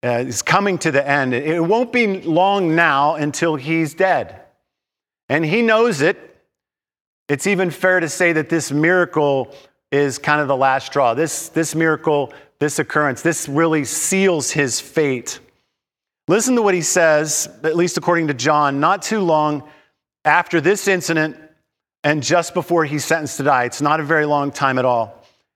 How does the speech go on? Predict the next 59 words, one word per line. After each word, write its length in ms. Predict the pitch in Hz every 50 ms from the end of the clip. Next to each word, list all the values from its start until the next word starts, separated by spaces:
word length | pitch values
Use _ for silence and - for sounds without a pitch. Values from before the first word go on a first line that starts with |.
| _ -
He 100 | 165 160
says 260 | - 185 180 160 139
this, 340 | 160 147 131 - - - - - _ _ _ _ _ _ _ _ _ _ _ _ _ _ _ _ _ _ _ _ _ _ _ -
"The 160 | 135 156 165
hour 400 | 143 147 156 185 196 208 220 220
has 260 | 196 160 185 175 - -
come 720 | - - - - - 190 170 143 139 139 160 175 165 151
for 560 | - - - 165 147 151 151 147 147 143 143
the 140 | 120 135 127
Son 260 | - - 156 156 175
of 140 | 180 151 143
Man," 260 | 143 131 127 131 156
he's 140 | 147 113 131
referring 340 | 120 - 151 156 160 175
to 60 | - 185
himself, 420 | 165 - - 156 143 147 147 -
"to 120 | - - 143
be 120 | 120 139
glorified." 760 | 131 113 139 147 151 156 156 147 127 - - 131 117 113 123
No 80 | 156 190
one 100 | 240 233
knows 160 | 226 208 165
exactly 640 | 156 151 123 113 110 123 139 135 156 - - 185 180
what 160 | 185 190 185
that 180 | 196 190 190
means, 380 | 190 185 190 196 190 185 165 - - - - - _ _ _ _ -
but 100 | - 135
he's 100 | 147 131
gonna 160 | - 165 160
be 120 | 170 185 175
glorified. 680 | 156 170 160 156 147 139 - - 139 131 135 135 117 - - - _ -
"Very 340 | 123 131 175 190 202 202 208
truly," 640 | - - - 220 208 196 180 175 175 175 175 165 - -
we 100 | 180 220
know 220 | 220 214 190 175
in 80 | 156 147
advan-, 380 | 131 117 113 151 165 170 151
in, 140 | 147 143 160
in 200 | 135 147 147 143
retrospect 640 | 143 156 175 175 - - 127 - - - 131 123 -
now 180 | 127 123 123
that 140 | 120 120 117
it 80 | 135 139
means 240 | 131 131 131 117 120
that 80 | 120
he 120 | 120 135 127
was 160 | 120 113 -
gonna 220 | - 131 127 123
be 240 | 120 135 135 131 120
crucified, 760 | - - - 165 160 151 143 - 135 - - 135 123 123 117 107
dead, 240 | 123 123 110 107
buried, 220 | 101 117 117 113 113
and 80 | 117
raised 280 | 113 117 120 113 - -
again, 240 | 117 117 139 120 107
that 120 | 113 120 131
whole 280 | - 127 127 123 110
idea. 360 | 117 113 117 107 139 143 123
But 200 | 107 120 117 120